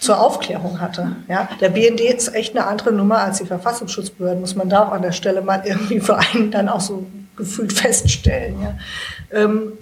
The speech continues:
<clears throat> und ähnlich, ähm, und das ist vielleicht was Positives, ähm,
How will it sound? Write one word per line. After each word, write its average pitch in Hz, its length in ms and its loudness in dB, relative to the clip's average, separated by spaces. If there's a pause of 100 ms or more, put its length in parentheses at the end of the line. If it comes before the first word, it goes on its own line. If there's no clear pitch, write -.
(300)
<clears throat> - 400 -10
und 220 220 0
ähnlich, 320 580 2
ähm, 240 180 4
und 233 80 -2
das 226 140 0
ist - 60 -4
vielleicht 233 220 2
was 214 140 0
Positives, 254 720 -6 (580)
ähm, 214 380 4